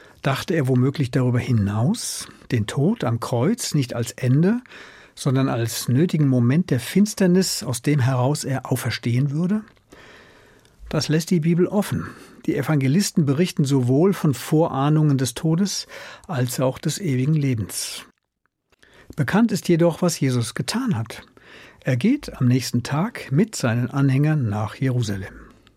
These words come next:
Von Bethanien aus überqueren sie den Ölberg. Oben auf der Höhe sehen sie die Stadt schon vor sich liegen.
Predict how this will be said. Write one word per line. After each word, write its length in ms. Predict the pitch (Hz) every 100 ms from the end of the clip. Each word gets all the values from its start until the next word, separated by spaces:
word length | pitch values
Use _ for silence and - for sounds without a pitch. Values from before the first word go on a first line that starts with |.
| _ _ _ - - - -
Von 180 | 190 165
Bethanien 520 | 139 143 202 220 190
aus 260 | 160 165
überqueren 600 | 151 127 123 131 143 151 143
sie 140 | 156
den 160 | 156 -
Ölberg. 800 | 135 117 113 107 120 - - - - -
Oben 320 | 156 226 180
auf 140 | 120
der 220 | - 101
Höhe 360 | 147 147 185 214 214
sehen 400 | - 135 165 185
sie 120 | 139
die 160 | 131
Stadt 320 | 113 - 110 -
schon 240 | - 160
vor 220 | - 110
sich 220 | 104 104
liegen. 360 | 110 113 110